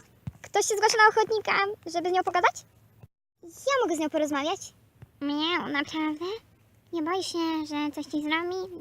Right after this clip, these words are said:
Coś ci powie? Wiesz co, już nie. Mam takich fantastycznych, staś-, mam takich fantastycznych przyjaciół, że po prostu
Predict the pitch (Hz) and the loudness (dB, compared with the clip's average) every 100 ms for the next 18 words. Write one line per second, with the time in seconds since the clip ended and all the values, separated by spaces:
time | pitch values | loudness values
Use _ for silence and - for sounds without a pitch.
0 | 277 - 277 269 285 277 392 523 277 311 | -12 -12 -8 -8 -4 -4 -4 -6 -2 -2
1 | - 339 - 294 262 233 - _ - _ | 2 2 2 -2 -4 -6 -10 _ -20 _
2 | 339 440 415 359 359 330 - 381 349 - | -2 -2 -4 -6 -4 -4 -6 -6 -6 -8
3 | _ _ - 320 - 330 - - - - | _ _ -20 -18 -8 -8 -6 -12 -14 -16
4 | - _ - 320 311 392 392 - 311 311 | -18 _ -12 -10 -6 -6 -6 -6 -6 -6
5 | - - 339 - 311 302 - 302 302 302 | -10 -8 -8 -4 -4 -4 -2 -2 -2 -2
6 | 311 302 302 - - - _ _ - 320 | 0 0 -2 -8 -20 -20 _ _ -12 -4
7 | 339 - | -4 -2